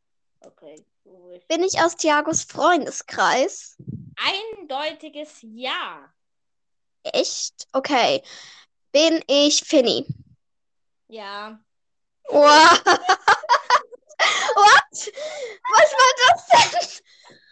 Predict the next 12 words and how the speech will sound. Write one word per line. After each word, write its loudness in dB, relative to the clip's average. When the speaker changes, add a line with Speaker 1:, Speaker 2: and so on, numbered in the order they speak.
Speaker 2:
Okay, 4
du 0
bist 0
dran. -10
Ich -4
glaub, 2
du -4
bekommst 0
mal 2
nie 0
raus. 2
Speaker 1:
<laughs> -12